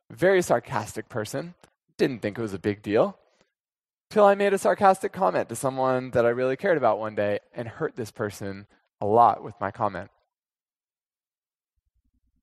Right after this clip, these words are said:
And rather than just running off and ignoring me because I had hurt them, this person came to me and talked to me about it and said, "You know,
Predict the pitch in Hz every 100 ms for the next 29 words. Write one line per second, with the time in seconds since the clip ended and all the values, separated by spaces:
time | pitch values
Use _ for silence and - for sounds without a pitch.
0 | _ 165 156 147 165 190 170 151 147 139
1 | - - _ _ - 123 127 123 120 -
2 | 120 113 127 143 139 117 113 113 113 107
3 | 101 104 196 202 - 104 107 - _ -
4 | 139 180 165 170 151 139 135 156 127 135
5 | - _ _ _ - 120 - 175 - 135
6 | 107 101 98 95 - 110 - 120 110 110
7 | 113 151 185